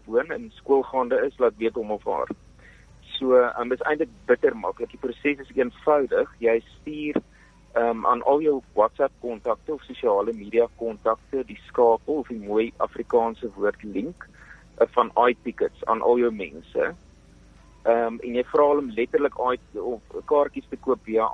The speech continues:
iTickets. Di-, dit is, en jy vul 'n aanlyn vorm in en dis, dit is al. Dan wen jy jou, dan kan jy tien duisend rand wen. Ehm, as jy 'n skoolkultuurorganiseerder is, ehm, dan kan jy ook tien duisend rand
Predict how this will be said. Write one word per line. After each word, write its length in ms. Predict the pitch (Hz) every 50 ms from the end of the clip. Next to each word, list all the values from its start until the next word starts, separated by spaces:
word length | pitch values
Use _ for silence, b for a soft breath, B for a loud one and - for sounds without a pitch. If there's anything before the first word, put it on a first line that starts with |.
| 123 123
iTickets. 460 | 120 120 - 113 104 - - 76 71 - - - - - - - - -
Di-, 120 | - 104 - -
dit 200 | - 117 113 -
is, 380 | 123 117 - - - - - - -
en 160 | 127 120 117
jy 100 | 117 113
vul 180 | - - 135 131
'n 100 | 127 -
aanlyn 360 | 131 127 127 123 120 117 117 -
vorm 280 | - 123 117 110 104 - - 92
in 60 | 92
en 140 | 85 104 101
dis, 180 | 107 101 101 - - -
dit 180 | - 98 - -
is 100 | 104 -
al. 200 | - 90 - - - - - - -
Dan 180 | - 101 104 101
wen 160 | - 104 101
jy 100 | 107 104 101
jou, 200 | 104 113 104 - - - -
dan 140 | 104 101 101
kan 180 | - 110 107
jy 100 | 107 104 - -
tien 120 | 120 113
duisend 280 | 104 101 101 - 110 104
rand 200 | 104 104 101 - -
wen. 300 | - 117 104 101 107 120 b b b b b b b b b b b - -
Ehm, 260 | - 117 120 117 110 -
as 140 | - 120 - -
jy 140 | - 143 143 139
'n 60 | 123 - - -
skoolkultuurorganiseerder 2000 | - - - 190 185 185 175 175 165 - - 156 143 - _ - - 175 170 175 160 160 - 127 127 - - 127 123 120 - - - 117 113 113 110 107 - 107 104 - - 85 95
is, 80 | - - - - - - - - - - - - - - - - _ - -
ehm, 580 | - 117 120 117 117 117 113 113 117 113 113 - _ _ _ - - _ - - 151 127
dan 220 | 127 117 117 120
kan 160 | - 139 131
jy 100 | 131 135 165
ook 140 | 180 160 - -
tien 140 | - 143 131
duisend 340 | 120 113 107 - 120 113 113
rand 220 | 110 107 107